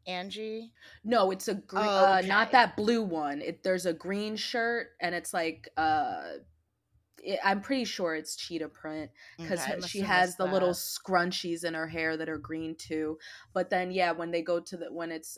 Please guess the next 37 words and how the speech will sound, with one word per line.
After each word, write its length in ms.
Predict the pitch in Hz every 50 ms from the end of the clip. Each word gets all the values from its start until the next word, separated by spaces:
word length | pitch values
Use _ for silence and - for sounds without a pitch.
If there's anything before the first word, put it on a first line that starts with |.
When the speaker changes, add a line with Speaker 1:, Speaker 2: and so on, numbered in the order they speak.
| -
Speaker 2:
um, 400 | 156 160 156 160 156 156 156 151
Spike's 460 | 151 - - - 180 160 156 156 -
party 600 | - - - 160 160 165 156 139 143 143 127 - -
and 160 | 156 165 160
they're 260 | 160 156 156 156 156 151
across 420 | 151 - - 160 156 160 - -
the 80 | - 156
street 400 | - - - 170 160 156 147 -
with 220 | 156 160 151 - -
Angie, 500 | 139 156 156 156 156 156 - 151 156 151 - -
like, 180 | 277 - 214 214
Speaker 1:
Mm-hmm. 400 | 170 185 185 156 147 - - 175 - _ - - -
Speaker 2:
coloring, 560 | - 180 165 165 170 165 165 170 170 180 190 - - - - -
yeah, 240 | - 190 175 165 160
then 220 | 160 180 180 190
she 140 | 190 - 196
has, 140 | 165 160 160 170
like, 160 | 156 160 160
a 40 | 160
little 300 | 160 156 156 156 151 151 143 -
blue 280 | 147 156 156 151 147
shirt 380 | 147 - - - 151 147 147 151
on 260 | 147 147 147 147 147
with, 180 | 147 147 - -
like, 180 | 143 143 143 -
cap, 320 | - - 151 147 147 - _ _ _ _ _ _
little 220 | 151 156 143 147 143 -
puffy 280 | - - 151 - - 143
cap 320 | - - 147 151 - -
sleeves 520 | - - - 151 143 143 143 143 - - - _ _ _ - - - _ - -
that 100 | 403 403
are 60 | 415
Speaker 1:
Well, 80 | 403
no, 100 | 240 240
Speaker 2:
cute. 160 | - 277 262 -
It's 160 | 294 285 -
cute. 320 | - - 208 175 175 160